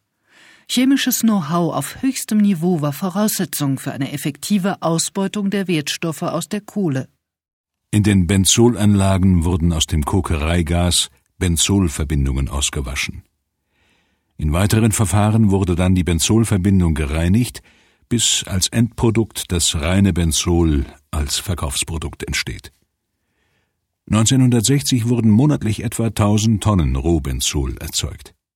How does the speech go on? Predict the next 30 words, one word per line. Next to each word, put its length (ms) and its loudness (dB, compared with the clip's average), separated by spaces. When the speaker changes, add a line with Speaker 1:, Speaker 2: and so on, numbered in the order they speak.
Speaker 1:
Benzol 800 0
wurde 360 0
zur 260 -2
Weiterverarbeitung 1080 0
an 140 2
die 120 0
chemische 440 0
Industrie 520 0
geliefert 800 -2
und 220 -4
ist 160 -10
die 80 -4
Basis 500 0
einer 240 0
ganzen 420 0
Reihe 280 0
von 180 -4
Produkten. 720 -4
Benzol 540 2
wird 260 -4
eingesetzt 720 0
bei 100 -4
der 120 0
Herstellung 540 -2
von 280 0
Lösungsmittel 800 0
für 180 -2
Farben 480 -2
und 220 -2
Lacke 420 -2